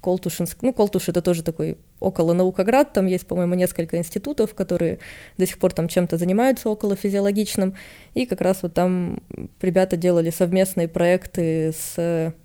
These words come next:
учёными Колтушей. И он, как бы, там до сих пор эта выставка действует. Там сейчас, э,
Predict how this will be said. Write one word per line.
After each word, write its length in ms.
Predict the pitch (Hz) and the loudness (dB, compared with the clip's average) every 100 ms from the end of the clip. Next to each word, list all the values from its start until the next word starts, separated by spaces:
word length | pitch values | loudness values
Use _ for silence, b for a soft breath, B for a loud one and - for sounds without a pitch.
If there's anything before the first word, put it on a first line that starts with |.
| _ - | _ -10
учёными 640 | - 180 185 175 165 165 165 _ _ | -4 0 2 2 0 -4 -8 _ _
Колтушей. 560 | 165 156 165 - - B B B - | -2 -2 -4 -6 -10 B B B 0
И 40 | |
он, 160 | 214 196 | 2 4
как 200 | 190 165 | 0 -6
бы, 80 | 160 | -4
там 180 | 165 | -2
до 80 | 165 | -2
сих 120 | 170 - | -4 0
пор 160 | 180 | 2
эта 160 | 170 180 | 2 2
выставка 560 | 175 - - - 165 - | 0 -4 -8 -6 -6 -6
действует. 680 | 185 214 285 - 254 240 240 - _ | -4 0 0 0 0 0 -2 -20 _
Там 160 | - 190 | 0 0
сейчас, 480 | 185 185 185 170 - | 0 -2 -2 -2 -2
э, 320 | 190 175 170 | 0 2 0